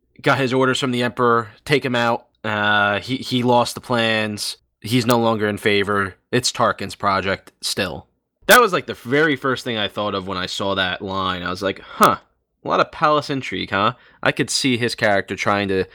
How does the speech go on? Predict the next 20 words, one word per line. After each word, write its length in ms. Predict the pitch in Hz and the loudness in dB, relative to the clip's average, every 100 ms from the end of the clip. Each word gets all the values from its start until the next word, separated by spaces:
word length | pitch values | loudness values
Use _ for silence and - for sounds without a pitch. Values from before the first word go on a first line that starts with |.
| - _ | -16 _
either 220 | 120 110 | 0 0
take 260 | - 135 123 | 0 -2 0
on 180 | 107 98 | 0 0
Tarkin 460 | 143 143 147 156 | 2 2 2 -2
or, 160 | 117 117 | -2 -4
or 260 | 113 95 - _ _ | -4 -8 -12 _ _
God. 380 | 101 90 85 80 _ - | -6 -6 -10 -14 _ -6
I 100 | 85 | -2
mean, 200 | 92 92 | 0 -2
we've 160 | 98 - | -4 -4
seen 280 | - 127 | -2 -2
it 40 | 120 | -2
in 80 | 101 | -4
the 60 | |
Darth 240 | 92 104 - | -4 -4 -2
Vader 260 | 107 107 | -2 -2
comics. 400 | 98 92 85 87 | -2 -4 -4 -6
Take 240 | - 113 113 | -4 -2 0
on 160 | 95 | -2
Vader. 440 | 90 98 95 78 | -2 -4 -4 -8